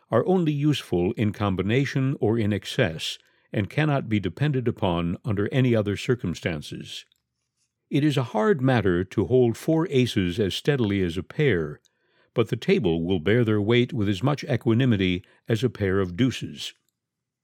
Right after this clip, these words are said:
Of good and bad luck. To feel emotions over such incidents is unworthy of a man, and it is much more unworthy to express them.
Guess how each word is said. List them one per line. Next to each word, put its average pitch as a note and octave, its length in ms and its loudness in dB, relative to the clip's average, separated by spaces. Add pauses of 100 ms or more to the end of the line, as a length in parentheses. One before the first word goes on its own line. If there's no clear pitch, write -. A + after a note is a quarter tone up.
(640)
Of G2+ 200 0
good C#3+ 320 2
and G#2 180 -2
bad G2 280 -2
luck. F2+ 420 -4 (800)
To C#3+ 100 0
feel A#3+ 360 2
emotions A2+ 720 2
over A#2 240 2
such - 320 -2
incidents G#2 640 0 (100)
is C#3+ 160 0
unworthy F3 500 2
of E2+ 120 2
a F2 80 0
man, D#2+ 480 -4 (400)
and C3 160 2
it A#2 100 0
is G#2+ 140 0
much B2 240 0
more F3+ 300 2
unworthy F#2 680 -2
to D3+ 140 -2
express F3 460 -4
them. C2+ 320 -6